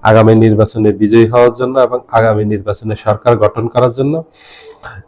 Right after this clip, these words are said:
এটা বিএনপি প্রথম বুঝতে পারেনি, যার কারণে বিএনপির একেবারে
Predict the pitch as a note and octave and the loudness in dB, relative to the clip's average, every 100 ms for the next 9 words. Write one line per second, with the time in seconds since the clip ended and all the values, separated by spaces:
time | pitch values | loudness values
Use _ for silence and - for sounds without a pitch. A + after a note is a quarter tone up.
0 | - C3 A#2 B2 A#2+ A#2+ B2 B2 - C3 | 0 2 4 4 4 0 -2 -2 2 2
1 | A2+ G#2 - G#2 G2 F2+ F2 - _ _ | 4 0 0 0 0 0 -8 -18 _ _
2 | - G2 A2+ A2+ B2+ C#3 D#3+ G3+ F#3 _ | -6 0 0 2 2 2 2 0 -6 _
3 | - _ G#2 G2+ B2 B2+ B2 D3 D#3+ D#3 | -20 _ -4 4 6 6 4 4 4 4
4 | C3+ - C3+ B2+ B2+ | 0 0 2 4 4